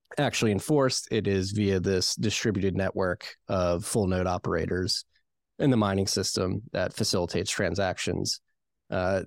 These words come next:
to change the supply of Bitcoin, you would have to get all these individuals running the full nodes to agree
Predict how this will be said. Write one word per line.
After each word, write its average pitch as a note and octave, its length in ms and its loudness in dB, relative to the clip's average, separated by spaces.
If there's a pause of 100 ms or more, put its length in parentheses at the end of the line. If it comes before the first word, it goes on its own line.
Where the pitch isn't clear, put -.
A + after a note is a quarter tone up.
(300)
to G2+ 280 2
change G#2 400 0
the G#2 100 0
supply G2+ 340 0
of G2+ 80 -2
Bitcoin, B2 440 2
you G2 60 2
would F2+ 100 -2
have G2+ 180 -2
to F#2 100 -4
get F#2 260 0 (300)
all B2+ 180 2
these G2 180 2
individuals F#2+ 640 0
running G2+ 260 0
the F#2+ 80 0
full G2 200 0
nodes F2+ 420 0
to G2 160 0
agree G2+ 540 0